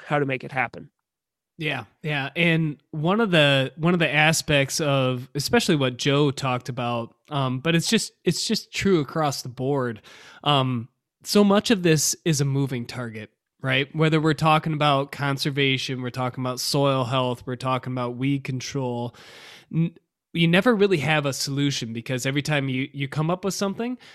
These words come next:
Speaker 2: there's always another question, there's always another weed, there's always another challenge.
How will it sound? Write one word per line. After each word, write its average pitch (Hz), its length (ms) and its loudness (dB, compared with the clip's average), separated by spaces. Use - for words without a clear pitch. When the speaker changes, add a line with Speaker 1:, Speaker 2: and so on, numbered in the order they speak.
Speaker 2:
there's 143 200 -4
always 135 260 0
another 131 280 -2
question, 123 640 -6
there's 127 160 -8
always 135 240 -2
another 147 300 -2
weed, 120 400 -6
there's 123 180 -8
always 139 280 -2
another 135 300 -8
challenge. 127 840 -6